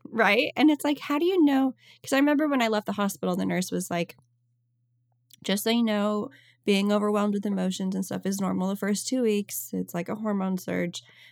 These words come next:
Um, but if it continues after that, contact your O B because postpartum depression is very common."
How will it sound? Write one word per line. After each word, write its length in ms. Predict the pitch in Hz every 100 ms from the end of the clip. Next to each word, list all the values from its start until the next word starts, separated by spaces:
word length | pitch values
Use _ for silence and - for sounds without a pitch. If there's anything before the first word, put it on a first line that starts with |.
| _ _
Um, 400 | 196 202 - 185 - -
but 100 | 190
if 120 | 190
it 80 | -
continues 500 | 196 214 214 208 - -
after 420 | 190 196 - 190
that, 200 | 170 -
contact 460 | - 185 185 185
your 140 | - -
O 80 | 175
B 220 | 165 156
because 260 | - 175 -
postpartum 420 | - 180 - 180
depression 420 | 185 - - -
is 100 | 202
very 180 | - -
common." 460 | - 339 359 220